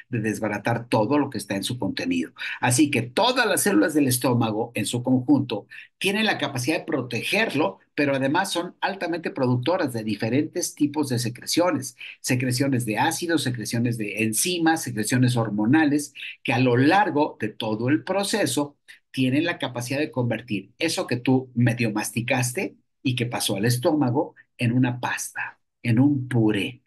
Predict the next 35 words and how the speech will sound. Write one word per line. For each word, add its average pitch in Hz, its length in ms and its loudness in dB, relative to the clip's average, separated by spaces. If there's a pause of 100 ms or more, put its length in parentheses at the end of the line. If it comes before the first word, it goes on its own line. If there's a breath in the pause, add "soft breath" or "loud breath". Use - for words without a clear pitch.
(100)
conocido 120 600 0
como 98 320 -2
quimo 190 340 0 (260 loud breath)
y 127 100 -4
que 120 80 -2
está 120 220 -2
preparado 143 560 0
finalmente 110 540 -2
para 123 280 -8
pasar 123 440 -6 (240)
al 107 180 0
intestino 98 520 -4
delgado, - 460 -8 (200)
¿ok? - 220 -8 (480 loud breath)
Así 127 280 0
que 107 320 -4
todo 175 360 4
esto 151 280 0
que 101 100 -6
tú - 160 -2
estás 117 280 -2
generando 156 720 2 (320)
a - 120 -6
través 120 260 0
del 127 100 -2
movimiento 110 680 -2
peristáltico, 143 1040 -2
así 107 180 -6
se - 120 -4
le 135 140 0
llama 127 300 2
el 110 100 -2
movimiento 98 480 -10
del 110 100 2
estómago, 123 540 0